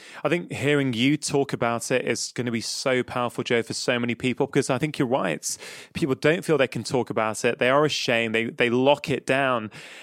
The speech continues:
And it's that stuff that you lock down inside that manifests in so many other behaviors and stress and anxiety. Whereas,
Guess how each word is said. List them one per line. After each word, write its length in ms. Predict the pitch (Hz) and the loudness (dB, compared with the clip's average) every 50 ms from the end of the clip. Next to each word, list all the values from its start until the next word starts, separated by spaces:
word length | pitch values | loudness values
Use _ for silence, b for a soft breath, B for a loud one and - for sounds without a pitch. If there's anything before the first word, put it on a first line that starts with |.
| B B B B | B B B B
And 220 | 120 131 135 131 | -2 0 2 2
it's 220 | 135 131 - - - | 0 -2 -2 -2 -2
that 180 | 156 156 - | -2 -2 -2
stuff 280 | - - - 175 175 - | -4 -2 0 0 0 0
that 120 | - - | -4 -4
you 160 | - 147 135 127 | -2 0 0 0
lock 420 | 127 127 131 147 - - - 120 | 2 4 4 4 4 2 -6 -2
down 300 | - 135 139 143 143 143 | 0 2 2 2 2 0
inside 720 | 139 127 117 - - 139 123 123 139 160 180 180 - - B B B B B B B B | 0 -2 -2 -2 0 2 4 4 4 2 2 -2 -4 -6 B B B B B B B B
that 160 | - 135 139 139 | 0 0 0 2
manifests 600 | 131 135 143 165 165 151 - 147 135 120 - - | 2 2 4 4 2 2 2 0 0 0 0 -4
in 40 | 123 | -4
so 300 | - - - 147 139 135 | -4 -2 0 2 2 2
many 180 | 131 127 131 | 2 2 2
other 140 | 131 131 120 | 2 2 2
behaviors 720 | 117 117 - - 120 135 147 147 135 135 127 120 117 - - | 0 -2 -2 0 0 2 2 4 4 4 4 2 2 0 -4
and 140 | 107 104 | -6 -6
stress 560 | - - - - - 151 147 147 147 139 - - | -6 -6 -6 -2 -2 0 0 0 0 -2 -4 -4
and 100 | 117 107 | -4 -4
anxiety. 840 | 107 110 110 - - 143 135 131 135 139 131 - - - 139 131 131 | -4 -4 -4 -2 0 0 2 2 2 0 0 -2 -2 -2 0 0 2
Whereas, 420 | 127 127 127 131 127 - - - | 4 4 4 4 2 0 -4 -8